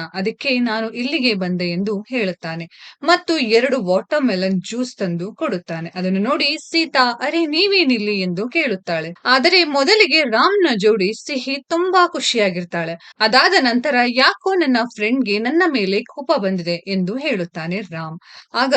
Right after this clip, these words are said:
ಸಿಹಿಗೆ ಹಳೆಯ ಕೋಪ ನೆನಪಾಗಿ ಮತ್ತೆ ಮುಖ ಊದಿಸಿಕೊಂಡು ಕುಳಿತುಕೊಳ್ಳುತ್ತಾಳೆ. ಅವನು ಎಷ್ಟೇ ಮಾತನಾಡಿದರೂ ಅವಳು ಆಡುವುದಿಲ್ಲ. "ಸೀತಮ್ಮ, ನಂಗೆ ಕೋಪ ಬಂದಿದೆ. ಇವರು ನನ್ನ ಫ್ರೆಂಡ್ ಅಲ್ಲ" ಎಂದು ಹೇಳುತ್ತಾಳೆ. ನಂತರ ಟೇಬಲ್ ಮೇಲಿಂದ ಜಿಗಿದು ಅವಳು ಓಡಿ ಹೋಗುತ್ತಾಳೆ. ಸೀತಾ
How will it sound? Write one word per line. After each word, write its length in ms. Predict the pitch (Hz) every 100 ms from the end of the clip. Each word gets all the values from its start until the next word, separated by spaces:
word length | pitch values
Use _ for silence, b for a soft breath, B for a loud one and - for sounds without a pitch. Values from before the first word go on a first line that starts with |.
| 247
ಸಿಹಿಗೆ 600 | 240 226 240 262 180 202
ಹಳೆಯ 560 | - 247 285 381 302 196
ಕೋಪ 300 | - 196 190
ನೆನಪಾಗಿ 640 | 196 175 185 185 202 180 233
ಮತ್ತೆ 500 | 262 294 _ 202 233
ಮುಖ 260 | 220 220
ಊದಿಸಿಕೊಂಡು 840 | 226 180 175 170 175 254 247 196
ಕುಳಿತುಕೊಳ್ಳುತ್ತಾಳೆ. 920 | - 330 233 - 180 160 170 170 160 160 B B B
ಅವನು 280 | 240 254 277
ಎಷ್ಟೇ 500 | 226 302 - - 359
ಮಾತನಾಡಿದರೂ 800 | 320 220 202 196 185 220 311 262
ಅವಳು 420 | 226 208 180 175
ಆಡುವುದಿಲ್ಲ. 540 | 240 220 185 170 165 165 - -
"ಸೀತಮ್ಮ, 360 | 330 339 392 294 285
ನಂಗೆ 320 | 240 226 240
ಕೋಪ 300 | 247 285 277 285
ಬಂದಿದೆ. 380 | 202 185 175 170 - b -
ಇವರು 260 | 277 330 330
ನನ್ನ 220 | 269 254 269
ಫ್ರೆಂಡ್ 280 | 262 233 277
ಅಲ್ಲ" 240 | 185 185 180 180
ಎಂದು 220 | 185 180
ಹೇಳುತ್ತಾಳೆ. 640 | 233 240 180 170 170 170 175
ನಂತರ 360 | 180 190 285 262 277 285
ಟೇಬಲ್ 420 | 311 359 415 349
ಮೇಲಿಂದ 340 | 240 208 240
ಜಿಗಿದು 540 | 226 175 190 185 190 196
ಅವಳು 380 | 190 185 185 185
ಓಡಿ 340 | 196 254 240
ಹೋಗುತ್ತಾಳೆ. 580 | 190 165 170 165 165 170
ಸೀತಾ 560 | - 233 226 226 208